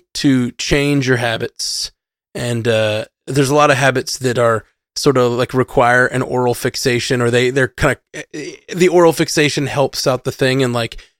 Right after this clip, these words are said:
not even just the oral, but, like, just having something in your hand, having something in your mouth. It's a nice little device, um, and you can, uh, you, you breathe in flavored air. There's, like, uh,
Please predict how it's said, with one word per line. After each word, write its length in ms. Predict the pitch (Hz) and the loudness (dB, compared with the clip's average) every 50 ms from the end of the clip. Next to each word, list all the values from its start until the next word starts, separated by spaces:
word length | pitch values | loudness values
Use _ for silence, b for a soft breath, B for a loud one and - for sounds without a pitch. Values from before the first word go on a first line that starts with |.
| _ | _
not 160 | - 160 196 240 | 0 2 4 4
even 140 | 240 214 | 4 2
just 140 | 196 175 147 | 0 0 0
the 60 | - | 0
oral, 200 | - 156 156 139 | 2 4 4 4
but, 80 | 123 123 | 4 2
like, 140 | 123 127 127 | -2 -4 -4
just 100 | - - | -2 -2
having 220 | - 175 165 160 | 0 0 0 0
something 180 | 147 170 151 139 | -2 -2 -2 -2
in 40 | 123 | -4
your 100 | 117 110 | -4 -6
hand, 400 | - - 185 175 165 165 160 147 | -6 -4 -2 0 0 0 0 0
having 140 | 143 139 127 | 0 0 -2
something 160 | 123 123 127 | -2 -4 -4
in 40 | 117 | -4
your 60 | 110 | -4
mouth. 400 | 113 120 123 123 123 120 - - _ _ _ - | -2 -2 0 0 0 -2 -4 -6 _ _ _ -4
It's 180 | 151 139 - 156 | -2 -2 0 0
a 40 | |
nice 300 | 147 147 143 143 139 - | 2 2 2 2 2 0
little 160 | - 135 135 127 | 0 -2 0 0
device, 600 | 131 123 113 117 113 110 107 - - - - - _ _ _ _ _ - | 0 0 0 0 0 0 -2 -4 -6 -8 -8 -10 _ _ _ _ _ -8
um, 500 | - 120 117 110 110 107 107 107 104 - _ _ - | -4 -2 0 0 -2 -4 -6 -8 -10 -14 _ _ -4
and 220 | 135 123 123 117 | -2 -2 0 0
you 140 | 113 117 110 | -2 -4 -4
can, 180 | - - 113 110 | -4 -4 -2 -2
uh, 200 | 110 107 107 - | -2 -4 -4 -4
you, 160 | 120 120 120 117 | -4 -6 -6 -4
you 100 | 120 123 | -6 -6
breathe 380 | 120 110 - 117 123 135 139 131 | -6 -4 -2 0 2 2 2 4
in 360 | 131 127 123 120 120 113 107 - _ _ _ _ - | 2 2 2 0 -2 -4 -6 -10 _ _ _ _ 0
flavored 340 | 180 185 180 156 156 143 131 | 4 4 4 4 4 2 0
air. 480 | 139 127 120 117 117 117 113 110 - _ _ _ _ _ _ _ _ _ - | 0 -2 -2 0 0 0 0 -2 -4 _ _ _ _ _ _ _ _ _ -8
There's, 180 | 120 120 113 | -4 -4 -2
like, 280 | 120 120 110 - - - | 0 -2 -2 -2 -4 -2
uh, 260 | 120 110 104 104 104 | -2 0 0 -2 -4